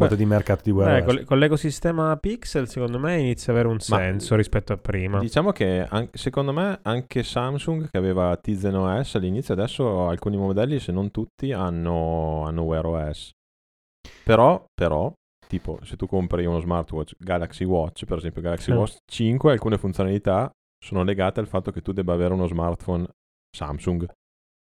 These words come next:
Speaker 3: Cioè, loro copiano
Speaker 2: Sì.
Speaker 3: Apple nella maniera sbagliata.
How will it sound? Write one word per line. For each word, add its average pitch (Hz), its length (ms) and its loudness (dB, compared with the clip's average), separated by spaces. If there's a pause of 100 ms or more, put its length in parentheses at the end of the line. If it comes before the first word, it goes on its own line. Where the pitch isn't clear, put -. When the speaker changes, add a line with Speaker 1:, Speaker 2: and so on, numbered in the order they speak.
(260)
Speaker 3:
Cioè, 98 80 -2
loro 117 200 4
copiano 95 680 2
Speaker 2:
Sì. 117 280 2
Speaker 3:
Apple 123 580 4
nella 87 200 0
maniera 92 260 2
sbagliata. 82 720 0